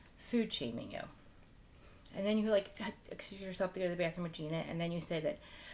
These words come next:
"Are you allowed to," or, or, or Gina, which I don't know why Gina did this, not Gina, Emily said that Heather was upset, or she thinks it's rude that you didn't eat the food, and you take it as Heather Dubrow cares if you eat your food or not. And you're acting again like you could care less.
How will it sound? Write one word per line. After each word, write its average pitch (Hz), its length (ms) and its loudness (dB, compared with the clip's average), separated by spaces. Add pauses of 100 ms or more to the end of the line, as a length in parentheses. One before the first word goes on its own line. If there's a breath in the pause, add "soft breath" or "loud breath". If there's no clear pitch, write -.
(320 loud breath)
"Are 202 100 8
you 196 140 6
allowed 202 440 4
to," 208 280 0
or, 185 100 8
or, 151 160 6
or 165 240 2 (200)
Gina, 247 340 6
which 180 160 4
I - 80 2
don't 190 100 2
know 175 80 2
why 151 140 2
Gina 143 240 0
did 131 160 0
this, - 160 -2
not 180 140 2
Gina, 147 240 0
Emily 180 340 2
said 165 300 2
that 147 120 4
Heather 160 260 4
was 147 120 0
upset, - 400 -2
or 147 100 -4
she 147 140 -6
thinks 160 240 -4
it's - 180 -6
rude 165 280 0
that - 120 -6
you 156 80 -2
didn't 151 140 0
eat 147 100 -2
the 143 60 -4
food, 151 320 -2
and 147 140 0
you 170 160 -2
take 160 200 -2
it 147 80 2
as 151 160 8
Heather 156 160 0
Dubrow 143 300 4
cares 139 220 0
if 123 120 -8
you 143 80 -4
eat - 100 -6
your 135 100 -8
food - 180 -6
or - 100 -8
not. - 200 -10 (760 loud breath)
And 175 100 2
you're 175 100 6
acting 165 280 2
again 160 240 2
like 147 180 0
you 147 60 -2
could 147 160 -6
care 127 200 2
less. - 360 -6